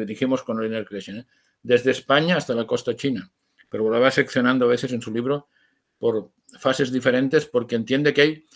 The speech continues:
como subescenarios geopolíticos que se podrían trabajar o manejar por separado. Sin embargo, una gran potencia como Estados Unidos debe tener la visión de conjunto, que yo creo que, sinceramente, y a veces me apena, pero parece por momentos que lo pierde.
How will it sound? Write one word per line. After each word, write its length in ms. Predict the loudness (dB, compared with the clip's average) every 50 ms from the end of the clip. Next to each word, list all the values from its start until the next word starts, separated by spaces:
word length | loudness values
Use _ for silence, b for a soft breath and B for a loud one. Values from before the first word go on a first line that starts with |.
| B B
como 360 | -6 -4 -4 -4 -4 -8 _ _ _ _ _
subescenarios 1000 | -10 -2 0 0 4 4 2 2 2 0 0 2 4 4 4 4 2 0 -2 -2
geopolíticos 720 | -6 -8 -6 -6 -4 -4 -4 -4 -4 -4 -4 -4 -4 -4 b b b b b
que 100 | _ -8
se 120 | -6 -6 -4
podrían 340 | -2 -2 2 2 2 2
trabajar 420 | 2 -2 -2 -2 0 2 2 2 2
o 40 | 0
manejar 420 | -4 -6 -6 -2 -2 -2 -2 -2
por 120 | -8 -10
separado. 520 | -8 -10 -10 -10 -10 -10 -10 -10 -12 -14 -16 _ _ _ _ _ _ _
Sin 180 | _ -4 -2 0
embargo, 300 | 4 4 4 4 4 0
una 160 | 0 0 0
gran 220 | 0 0 0 0
potencia 580 | 0 -2 0 0 0 0 0 -4 -8 -10 -10 -12
como 160 | _ -10 -8
Estados 300 | -6 -2 -2 -2 0 0
Unidos 300 | -2 -2 -2 -2 -4 -2
debe 180 | -2 0 0 0
tener 220 | 0 0 0 0
la 80 | 0 -2
visión 260 | -4 -4 -4 -4 -4
de 80 | -4 -6
conjunto, 640 | -8 -10 -12 -6 -6 -6 -6 -4 -6 -8 -8 -8 _ _ _ _ _ _ _ _ _
que 80 | 4 6
yo 120 | 6 8
creo 220 | 10 10 8 8
que, 320 | 8 6 2 2 2 0 -4 -14 -14
sinceramente, 840 | -6 -4 -4 2 2 4 4 4 2 0 -2 -2 -2 -2 -2 -2 -2
y 80 | -8
a 40 | -6
veces 240 | -6 -6 -4 -4 -4
me 120 | -2 -2
apena, 320 | -2 0 0 0 0 0 0
pero 220 | -2 -4 -4 -8 -10 -20 _ _ _ _
parece 280 | -2 -2 -2 -2 -2
por 120 | -4 -2 0
momentos 340 | 0 0 0 0 -4 -4
que 100 | -4 -8
lo 120 | -10 -10 -6
pierde. 400 | -4 -4 -4 -4 -6 -14 -18